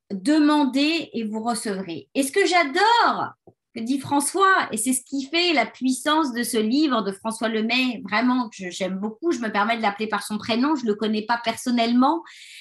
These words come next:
mais en lisant ce livre, j'ai comme l'impression qu'on se connaît, en fait. J'ai l'impression qu'il a même écrit ce livre que pour moi. <laughs> Mais je suis sûre que si vous le lisez, vous aurez ce même sentiment.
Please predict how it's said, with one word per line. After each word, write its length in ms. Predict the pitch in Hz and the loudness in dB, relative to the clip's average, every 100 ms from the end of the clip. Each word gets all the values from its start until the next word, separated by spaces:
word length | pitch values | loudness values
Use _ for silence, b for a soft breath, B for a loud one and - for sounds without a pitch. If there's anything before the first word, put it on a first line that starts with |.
| B | B
mais 120 | 247 | 2
en 80 | 254 | 4
lisant 320 | 294 269 285 | 4 4 2
ce 120 | 269 | 2
livre, 360 | 302 370 381 233 | 2 2 4 2
j'ai 160 | 190 254 | 0 -2
comme 180 | 285 285 | 2 4
l'impression 540 | 285 277 285 339 330 | 2 2 0 0 -2
qu'on 120 | 285 | -2
se 100 | 262 | -2
connaît, 340 | - 226 226 214 | 0 2 2 -2
en 100 | 165 | -6
fait. 220 | - 120 - - _ _ b b b b _ | -8 -8 -10 -12 _ _ b b b b _
J'ai 100 | - | 0
l'impression 400 | 277 269 294 381 415 | 2 4 2 0 0
qu'il 180 | 320 | 2
a 80 | 240 | 4
même 240 | 247 294 302 | 4 4 4
écrit 260 | 311 403 415 | 2 0 2
ce 80 | 339 | 4
livre 380 | 269 330 - - | 4 2 0 -2
que 140 | 403 | 0
pour 180 | - 392 | 2 2
moi. 200 | 302 330 330 | 4 4 2
<laughs> 120 | - | -2
Mais 1040 | 339 - 370 392 339 339 - - - 294 330 | -2 0 -2 -2 -2 -4 -6 -10 -8 -2 0
je 60 | |
suis 140 | 381 381 | 2 2
sûre 200 | 403 403 | 2 0
que 100 | 440 | 2
si 140 | 381 | 2
vous 120 | 320 | 4
le 60 | 349 | 4
lisez, 380 | 311 320 311 339 | 4 4 4 2
vous 180 | 349 269 | 2 2
aurez 180 | 262 | 2
ce 120 | 277 277 | 0 2
même 200 | 294 285 | 2 2
sentiment. 680 | 285 269 262 247 233 302 | 2 0 2 2 0 -2